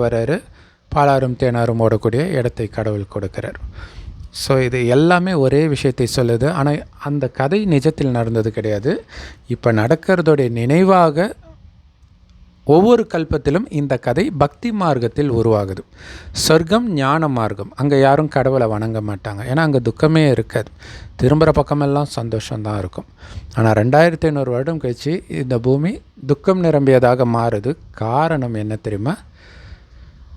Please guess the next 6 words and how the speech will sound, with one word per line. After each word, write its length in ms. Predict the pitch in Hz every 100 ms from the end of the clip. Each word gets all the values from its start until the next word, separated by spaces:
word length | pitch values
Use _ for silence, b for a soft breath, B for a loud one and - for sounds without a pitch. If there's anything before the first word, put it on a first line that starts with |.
| - - -
உடம்புன்னு 680 | 120 127 151 151 139 147 165
நம்மள 260 | 131 117
நினைக்க 420 | 107 110 110 107 90
ஆரம்பிச்சிடுறோம். 520 | 98 90 98 95 - - -
ஆனா 200 | 131 127 123 -
சொர்க்கத்துல 800 | 143 156 202 - 120 113 156